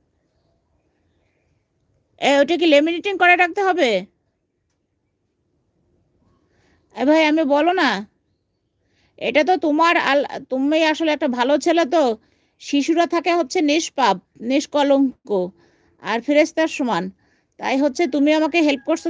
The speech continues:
তো, এই জন্য আল্লাহর রহমতে পাওয়া গেছে, না সাত দিনের মধ্যে পাওয়া যায়, খুব কষ্ট করে। আর সেদিন একটা কলকাতার এক দিদিকে দেখলাম, সে তিন দিনের মধ্যে পাইছে। যাই হোক, জানি না সত্যি বলছে কিনা মিথ্যে বলছে, হয়তো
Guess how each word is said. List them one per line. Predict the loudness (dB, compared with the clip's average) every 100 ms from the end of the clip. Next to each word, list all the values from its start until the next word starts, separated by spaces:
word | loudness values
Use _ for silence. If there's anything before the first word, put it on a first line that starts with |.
| -2
তো, | 0
এই | 0
জন্য | 0 -2 -2
আল্লাহর | 0 0 0
রহমতে | 0 -2 -4
পাওয়া | -2 0
গেছে, | 0 -4 -4
না | -4 -2
সাত | -4 -4
দিনের | -2 -2
মধ্যে | -2 -2 -2 0
পাওয়া | -2
যায়, | 0 -2 -4
খুব | -8 -6
কষ্ট | -6 -6 -6
করে। | -4 -2
আর | -2
সেদিন | -2 -2 0
একটা | -2 -2 -4 -6 -20 _ -4
কলকাতার | -2 0 0 0
এক | 0 -2 -4
দিদিকে | -4 -2 -2 0
দেখলাম, | 0 0 -2
সে | -2 -2
তিন | 0 0
দিনের | 2 0
মধ্যে | 0 -2
পাইছে। | -2 -4 -4
যাই | -2 0
হোক, | 2 0 _ _ _ -6
জানি | -2 0
না | 0
সত্যি | -2 -4 -6 -4
বলছে | -2 -2
কিনা | -2 -2
মিথ্যে | -2 -4 -4
বলছে, | -4 -2
হয়তো | -2 0